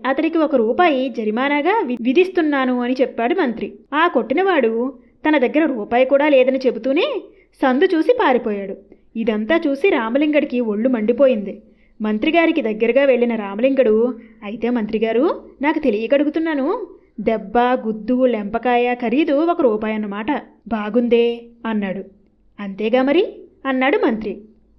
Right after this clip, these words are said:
"ఓహో, అలాగా" అని నవ్వుతూ అన్నాడు రామలింగడు. వెంటనే మంత్రిగారిని లాగి ఓ లెంపకాయ కొట్టాడు రామలింగడు. మంత్రి కుయ్యో మొర్రో అంటూ, "ఎందుకయ్యా రామలింగ నన్ను కొట్టావు?" అని అడిగాడు.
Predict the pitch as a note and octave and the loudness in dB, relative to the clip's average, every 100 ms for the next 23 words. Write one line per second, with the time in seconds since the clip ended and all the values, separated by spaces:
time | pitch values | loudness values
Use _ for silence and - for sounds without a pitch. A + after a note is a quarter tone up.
0 | G#3+ A3+ B3+ C4+ C4+ G#3 G#3 A3 B3+ C4+ | 0 2 4 4 4 -2 -6 -4 0 0
1 | B3 G#3 - - F4+ C4 G#3+ A#3 F#4+ G4 | -2 -6 -6 0 2 2 -2 -2 0 2
2 | C#4+ A3+ B3+ G4+ D#4 A#3 A3 G#3 G3+ - | 0 0 0 2 2 0 -2 -4 -8 -12
3 | - G#3+ G#3+ B3+ E4 A3+ G#3+ C#4+ D#4+ C4 | -8 -6 -2 0 0 -2 -2 0 2 2
4 | A#3+ B3 G#3+ G#3 A3+ G4 G#4 D4 A3 G3+ | 0 -2 -2 -4 -2 2 4 4 0 -2
5 | F4+ G4 C4 - G#3 A3 G#3+ G#3 G#3 G3+ | 0 0 0 -2 -6 -4 -6 -8 -8 -10
6 | - - _ - A#3 B3 B3+ E4 D4+ D4+ | -12 -16 _ -6 -2 -2 0 2 2 0
7 | B3 A#3+ C4+ C#4 A#3+ B3+ C4+ A#3 F4+ C5+ | 0 4 4 4 2 2 2 -2 2 2
8 | G#4+ - - - A3 G#3+ A3+ A#3+ D#4 E4 | 0 -8 -16 -6 -2 -2 0 2 4 4
9 | D#4 D#4+ D#4+ E4+ D#4 A#3 B3 D4+ D#4+ D#4+ | 2 2 0 0 0 0 0 -2 0 0
10 | E4 F4 D4+ F4 A#3 G#3+ G3+ | 0 0 0 0 0 -2 -4